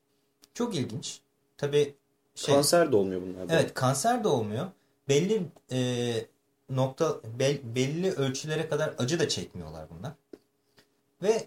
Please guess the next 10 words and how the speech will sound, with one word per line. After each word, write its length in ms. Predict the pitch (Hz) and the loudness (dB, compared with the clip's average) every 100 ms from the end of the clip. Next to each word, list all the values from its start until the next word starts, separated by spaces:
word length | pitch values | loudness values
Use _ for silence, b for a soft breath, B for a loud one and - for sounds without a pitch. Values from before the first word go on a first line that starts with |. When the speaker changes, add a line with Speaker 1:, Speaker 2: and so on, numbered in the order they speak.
| - | 0
Speaker 1:
e, 220 | 147 147 | 4 4
ilginç 400 | 139 147 190 185 | 2 -2 -4 -2
olan 260 | 170 165 160 | -2 -2 -4
bir 40 | |
başka 300 | 151 131 127 | -4 -4 -8
şey 240 | 123 110 | -4 -4
de 100 | 160 | -4
tabii 300 | 165 143 135 | -6 -6 -4
bütün 220 | 117 - 160 | -8 -4 -4
ömürlerini 720 | 143 139 135 131 135 135 | -2 -2 -4 -4 -4 -6